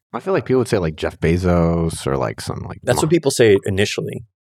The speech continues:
Speaker 2: And then when they, like, really think it through, basically everybody gets to, like, "I guess I wouldn't trade." Which is crazy. It's like, oh, the appreciation's actually in there somewhere. You just have to, like, cultivate it.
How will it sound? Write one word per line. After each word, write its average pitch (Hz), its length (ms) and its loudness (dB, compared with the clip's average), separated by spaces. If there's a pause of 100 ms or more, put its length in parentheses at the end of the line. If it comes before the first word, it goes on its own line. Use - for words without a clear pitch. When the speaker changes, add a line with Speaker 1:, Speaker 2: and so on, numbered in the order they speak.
(160)
Speaker 2:
And 120 140 4
then 127 160 4
when 113 100 4
they, 101 120 4
like, 95 180 2
really 101 220 4
think - 240 -4
it - 120 -10
through, 110 360 0 (400)
basically 113 260 2
everybody 90 340 -4
gets - 200 -8
to, 98 100 -8
like, 87 180 -8
"I 90 120 -4
guess - 160 -10
I - 40 -10
wouldn't - 200 -10
trade." - 180 -18 (460)
Which - 140 -6
is 123 100 -2
crazy. 190 260 4
It's 98 120 -4
like, 101 100 2
oh, 123 160 2
the 95 160 -2
appreciation's 95 560 -6
actually - 260 -6
in 95 120 -8
there - 120 -18
somewhere. - 400 -12
You - 60 -14
just - 140 -14
have - 100 -10
to, - 80 -14
like, - 160 -12
cultivate - 400 -10
it. - 100 -20